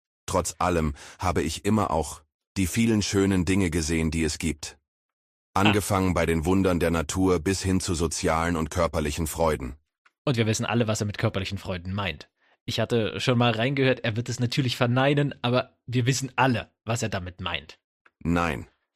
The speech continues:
Speaker 2: Doch, Rainer, doch.
Speaker 1: Damit ist nicht Sex gemeint.
Speaker 2: Doch, genau der ist damit gemeint. Ich meine, gut, kann man jetzt natürlich sagen,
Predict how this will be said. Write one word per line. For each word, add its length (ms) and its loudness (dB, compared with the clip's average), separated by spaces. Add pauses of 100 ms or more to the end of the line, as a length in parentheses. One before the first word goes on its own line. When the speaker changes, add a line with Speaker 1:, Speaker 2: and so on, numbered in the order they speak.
(320)
Speaker 2:
Doch, 300 0
Rainer, 340 0 (240)
doch. 460 -4 (240)
Speaker 1:
Damit 280 0
ist 180 -6
nicht 220 -2
Sex 300 -4
gemeint. 400 -8 (520)
Speaker 2:
Doch, 260 -2
genau 300 2
der 140 4
ist 180 -2
damit 200 -4
gemeint. 240 -2
Ich 100 -2
meine, 200 4
gut, 280 2 (760)
kann 100 0
man 80 4
jetzt 300 -8
natürlich 340 0
sagen, 440 0